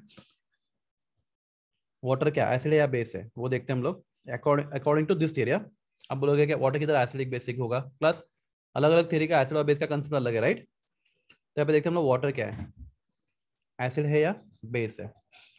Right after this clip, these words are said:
तो class, if I take एचसीएल, आपको ना एचसीएल क्या है?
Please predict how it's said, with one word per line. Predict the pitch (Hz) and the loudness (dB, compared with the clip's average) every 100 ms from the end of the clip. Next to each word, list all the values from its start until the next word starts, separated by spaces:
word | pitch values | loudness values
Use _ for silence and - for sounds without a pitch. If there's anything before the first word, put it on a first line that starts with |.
| - _ - | -20 _ -2
तो | |
class, | 165 214 | 2 4
if | 208 | 4
I | 190 196 208 | 4 4 2
take | 202 - 180 175 | -2 -4 0 2
एचसीएल, | 156 - 151 110 107 - _ _ _ _ _ _ - | 2 0 -2 -2 -4 -14 _ _ _ _ _ _ -10
आपको | 127 | -4
ना | 170 | 0
एचसीएल | 175 143 165 | 2 0 -2
क्या | 160 | 0
है? | 165 | -2